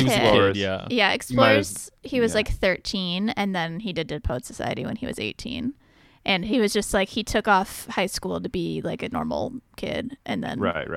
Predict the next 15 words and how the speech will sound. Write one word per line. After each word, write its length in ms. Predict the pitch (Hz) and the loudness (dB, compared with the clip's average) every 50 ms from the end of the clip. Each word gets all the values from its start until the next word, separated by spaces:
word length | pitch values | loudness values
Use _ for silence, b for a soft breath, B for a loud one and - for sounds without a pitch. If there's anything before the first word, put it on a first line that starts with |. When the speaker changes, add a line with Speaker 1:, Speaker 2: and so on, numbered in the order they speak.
| 80 | -4
Speaker 2:
right. 140 | 76 - - | -4 -4 -6
Speaker 1:
back 160 | - - - | -6 -8 -8
into 220 | - - 226 214 208 | -8 -10 -8 -8 -8
it. 160 | - - - _ - - - - | -10 -10 -12 _ -20 -20 -18 -14
Speaker 3:
Mm-hmm. 200 | 127 120 117 113 120 - _ _ _ _ _ - | -12 -12 -12 -12 -14 -16 _ _ _ _ _ -6
Speaker 2:
Explorers 580 | 120 120 - - - - 135 135 147 156 147 - | -6 -6 -6 -8 -2 2 4 6 6 6 4 4
sounds 340 | - 127 113 107 98 85 | 2 2 2 2 2 2
like 180 | 98 92 87 85 | 0 0 0 0
it 60 | 95 | -2
would 160 | 90 87 82 | -4 -4 -4
be 140 | 73 87 87 | -4 -4 -4
my 240 | 85 90 82 80 78 | -4 -4 -4 -6 -6
kinda, 460 | - - 85 80 78 76 71 69 - - _ _ _ _ _ _ _ _ _ _ _ _ _ _ _ - - _ _ - | -6 -8 -8 -6 -6 -8 -10 -12 -14 -16 _ _ _ _ _ _ _ _ _ _ _ _ _ _ _ -20 -20 _ _ -2
like, 200 | 104 101 - - | -2 -2 -2 -4
if, 260 | 90 113 110 90 | -4 -6 -6 -6